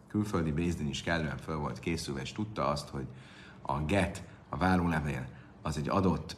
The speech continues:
vállásra, személyre szólóan kell, hogy készüljön, akkor ezt egy plusz, öm, érvként, ö, egy plusz okként említi,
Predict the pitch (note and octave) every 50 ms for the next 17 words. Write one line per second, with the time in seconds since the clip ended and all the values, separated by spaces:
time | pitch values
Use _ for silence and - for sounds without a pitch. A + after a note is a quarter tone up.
0 | - D#2+ E2 E2+ F2 E2+ D#2+ D2+ D2 - - - - - - F#2 F2+ F2 E2 D2
1 | C2+ - - - E2 D#2+ D#2 D2 C2+ C2+ C2 - D2 D2 C#2+ C2+ - - - -
2 | - - - - F2+ G#2 B2+ - - - - - - - - - - G2 - -
3 | G2 F#2+ F#2+ - - G#2+ - - - - F3 G#3 A3 D#3+ - - - - - -
4 | - - - - - - - - - D#2+ D#2+ D#2+ D#2 D#2 D#2 D2+ D2+ D2+ D2+ D2
5 | D2 D2 D2 C#2+ C#2+ - - - - - - - - - F#2+ F2+ E2+ D2+ - -
6 | - - D2+ C#2 C2 B1+ - - - - - - - - - - - - - -
7 | - D#2+ D#2 D#2 - - - - - - C#3 B2+ - - - - A2+ G#2 A2 -
8 | - - - - - - - - - E2+ D2+ C#2+ C#2 C2+ - - - - - -
9 | - D2+ D#2 D#2+ D#2+ D#2+ - - C3+ D3+ E3+ E3+